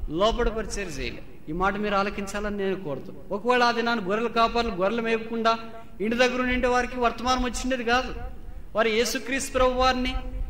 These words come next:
బయటకు వచ్చిన తర్వాత సజీవంగా చూసినా బహుశా మొట్టమొదటి మానవ జాతి యోసేపు మరే తప్ప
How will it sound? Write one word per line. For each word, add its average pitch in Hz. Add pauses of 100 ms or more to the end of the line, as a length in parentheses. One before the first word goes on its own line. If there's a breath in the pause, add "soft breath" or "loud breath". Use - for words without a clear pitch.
(240)
బయటకు 233
వచ్చిన 262
తర్వాత 247
సజీవంగా 247
చూసినా 254
బహుశా 226
మొట్టమొదటి 240
మానవ 220
జాతి 190 (260)
యోసేపు 202
మరే 196
తప్ప 190